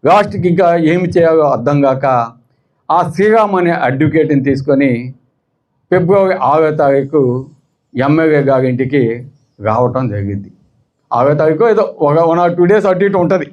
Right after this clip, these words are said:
నాకు తెలిసి, బహుశా కరెక్ట్ డేట్స్ కూడా మాకు ఐడియా లేదు. ఎందుకంటే ఇచ్చిన సమాచారం కొంతమంది అక్కడ ఉన్నవాళ్ళు చెప్పారు కాబట్టి ఆ సమాచారాన్ని సేకరిస్తాం. ఎందుకంటే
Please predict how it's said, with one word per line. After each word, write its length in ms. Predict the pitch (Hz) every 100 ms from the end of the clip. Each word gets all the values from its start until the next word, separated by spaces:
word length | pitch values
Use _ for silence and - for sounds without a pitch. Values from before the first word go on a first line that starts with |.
| -
నాకు 140 | 135 127
తెలిసి, 220 | 135 143
బహుశా 420 | 123 120 151 - - _ _ _
కరెక్ట్ 300 | 139 160 -
డేట్స్ 380 | 151 131 160 156
కూడా 420 | 156 156 131 123 - _ _ _ _ _
మాకు 500 | 139 123 123 113 107 - _ -
ఐడియా 200 | 123 131
లేదు. 340 | 123 226 269 -
ఎందుకంటే 680 | 139 185 196 202 165 - - _ _ - _ _ _
ఇచ్చిన 340 | 151 151 233 220
సమాచారం 680 | 180 185 196 180 175 190
కొంతమంది 720 | 165 165 165 170 170 151 143 143 _ -
అక్కడ 240 | 135 139
ఉన్నవాళ్ళు 600 | 143 147 143 170 175 170 156
చెప్పారు 380 | 143 135 147
కాబట్టి 480 | 143 139 139 147 135
ఆ 120 | 131
సమాచారాన్ని 1120 | 123 135 190 226 233 208 196 208 220 175 175 - _ _ -
సేకరిస్తాం. 360 | 208 208 196 165
ఎందుకంటే 680 | 208 247 247 190 226 311